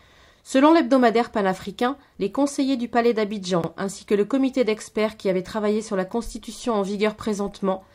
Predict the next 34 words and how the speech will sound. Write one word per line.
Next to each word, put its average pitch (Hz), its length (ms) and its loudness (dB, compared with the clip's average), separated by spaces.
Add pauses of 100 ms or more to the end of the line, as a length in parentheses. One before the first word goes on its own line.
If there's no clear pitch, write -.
(300)
sont 240 220 -2
à 247 60 6
pied 262 220 2
d'œuvre 240 260 4
pour - 160 -12
sortir 214 320 -4
le 208 60 0
projet 196 300 -4
de 180 80 -2
texte, - 580 -10 (760)
lequel 202 360 4
devrait 196 260 2
être 214 220 -2
présenté 233 500 -2
au 240 140 0
Conseil 247 340 -2
des 202 120 0
ministres 190 480 0
dans 233 120 2
les 226 100 0
jours 220 240 -4
et 220 60 -2
semaines 208 320 0
à 196 60 2
venir, 151 440 -2 (300)
précisément 208 560 0
avant 208 240 0
la 196 100 2
fin 254 200 -2
de 233 80 -2
ce 233 120 -8
mois 202 160 0
de 160 100 -4
mars. - 500 -12